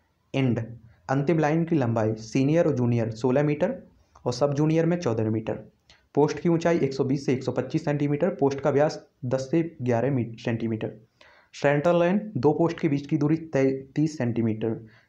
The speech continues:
यानी कि तीस मीटर होती है, सॉरी। फ्री जोन, पोस्ट के बाहर आयताकार क्षेत्र जो फ्री जोन कहलाता है, सीनियर के लिए दो सौ पचहत्तर सेंटीमीटर लंबा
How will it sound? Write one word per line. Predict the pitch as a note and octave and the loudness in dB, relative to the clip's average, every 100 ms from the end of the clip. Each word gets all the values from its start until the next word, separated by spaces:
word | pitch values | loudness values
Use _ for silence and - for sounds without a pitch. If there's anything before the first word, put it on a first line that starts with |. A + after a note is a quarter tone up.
| - | -4
यानी | B2+ D#3 | 0 0
कि | D#3 | -2
तीस | D#3 D3+ C3 | -2 -2 -2
मीटर | A2+ | -2
होती | A2+ A2 A#2 | -2 -2 -4
है, | A2+ | -4
सॉरी। | A#2 A2+ - _ _ - _ - | -6 -6 -12 _ _ -20 _ 0
फ्री | D3+ C#3+ | 2 2
जोन, | A2+ A#2+ - - - _ _ | 0 -2 -6 -16 -20 _ _
पोस्ट | D3+ D#3 | 2 2
के | D#3 F3 | 2 2
बाहर | F3 F3+ | 4 2
आयताकार | C3+ C3+ C3 D#3+ | 0 0 0 0
क्षेत्र | D#3 E3+ E3 - E3+ - B2 | 0 -2 -4 -2 -4 -2 -2
जो | B2+ C3+ C3+ | 0 0 0
फ्री | C3+ | 0
जोन | B2+ B2+ | 0 -2
कहलाता | B2+ A#2 G#2+ A2 | -2 -2 -2 -4
है, | - | -10
सीनियर | - C#3+ C3+ D3+ D#3+ | -6 -2 0 0 0
के | D#3+ | 0
लिए | E3 | 0
दो | C3 B2 | 0 -2
सौ | C3+ | -2
पचहत्तर | A#2+ A#2+ - C#3+ | -2 -4 -2 -2
सेंटीमीटर | D3 C#3+ C#3+ D3 | -2 -2 -2 0
लंबा | C#3+ C3+ | 0 0